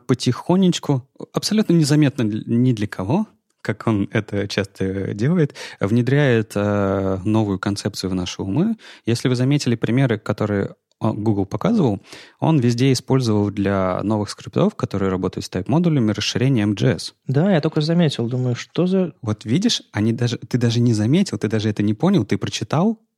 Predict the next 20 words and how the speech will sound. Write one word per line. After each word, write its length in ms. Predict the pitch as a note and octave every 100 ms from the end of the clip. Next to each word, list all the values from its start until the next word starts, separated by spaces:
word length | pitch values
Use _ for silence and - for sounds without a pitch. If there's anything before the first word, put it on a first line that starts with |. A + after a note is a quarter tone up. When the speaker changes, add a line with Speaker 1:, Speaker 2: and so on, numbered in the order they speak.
| -
Speaker 1:
всё 160 | - G#2
осознал, 520 | - G2+ G#2 D3+ G3
и 60 |
у 60 | G#2+
тебя 140 | A2
уже 180 | A2 G#2+
на, 240 | G#2+ G#2 G2
на 180 | G#2+
подкорке 460 | A2 G#2+ - A2 -
где-то 280 | G2+ G2+ G2+
отложилось, 480 | F#2 G2+ C3 G3 -
что 180 | -
так 220 | A#2 G#2+ G#2+
и 40 |
надо. 320 | G#2+ G2 F2+ - - - -
А 240 | A2 A2+ -
смысл-то 480 | - C#3+ - C#3 C3+
в 40 |
том, 200 | - D3+
что 260 | - B2+